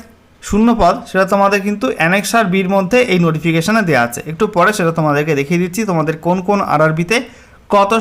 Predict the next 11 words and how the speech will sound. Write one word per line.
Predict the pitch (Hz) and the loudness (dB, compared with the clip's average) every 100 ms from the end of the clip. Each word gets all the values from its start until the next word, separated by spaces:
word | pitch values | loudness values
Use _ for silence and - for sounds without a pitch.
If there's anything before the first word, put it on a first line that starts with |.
| 220 | 0
শূন্য | 170 156 151 | 0 0 0
পদ | 151 151 | 0 0
রয়েছে। | 143 123 - - - - - - - _ - _ _ - - - _ - | 0 -2 -6 -14 -20 -20 -20 -20 -20 _ -20 _ _ -20 -20 -20 _ -4
এবারে | 196 254 262 | 0 2 4
তোমাদের | 254 247 240 | 4 4 2
যেটা | 240 247 208 | 2 2 2
দেখাবো | 196 226 196 247 240 | 2 2 2 2 0
সেটা | 196 208 | 2 2
হচ্ছে | 220 220 240 226 | 2 2 -2 0
তোমাদের | 202 196 196 196 | 0 2 2 0
এখানে, | 202 | 0